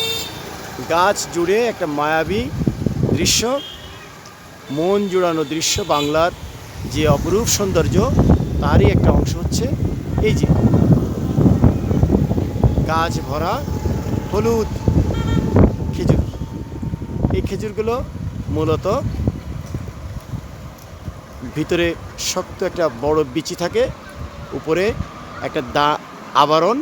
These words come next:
এই আবরণটা পাকলে খুব সুন্দর একটা সুস্বাদু স্বাদ হয়। এটা দিয়ে গ্রামে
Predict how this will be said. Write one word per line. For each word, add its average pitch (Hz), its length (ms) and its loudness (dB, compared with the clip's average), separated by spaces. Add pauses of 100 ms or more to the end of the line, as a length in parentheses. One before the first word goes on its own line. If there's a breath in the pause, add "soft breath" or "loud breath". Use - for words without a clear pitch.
(240)
এই 202 120 2
আবরণটা 151 360 2 (100)
পাকলে 156 320 -2 (760)
খুব 202 140 -6
সুন্দর 180 340 0
একটা 175 300 -2 (260)
সুস্বাদু 160 480 -4 (1040)
স্বাদ 160 200 -2
হয়। 190 200 2 (480)
এটা 202 180 6
দিয়ে 190 220 6 (680)
গ্রামে 190 320 6